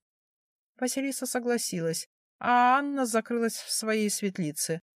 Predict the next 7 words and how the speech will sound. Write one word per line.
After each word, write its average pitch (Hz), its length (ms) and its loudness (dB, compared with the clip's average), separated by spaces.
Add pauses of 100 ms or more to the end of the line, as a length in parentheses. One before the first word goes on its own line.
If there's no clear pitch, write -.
(220)
зажгла 185 480 2
свечу 226 500 -4
и 311 280 -2
погрузилась 247 760 0
в 208 140 -4
древний 208 480 2
манускрипт. 202 880 -2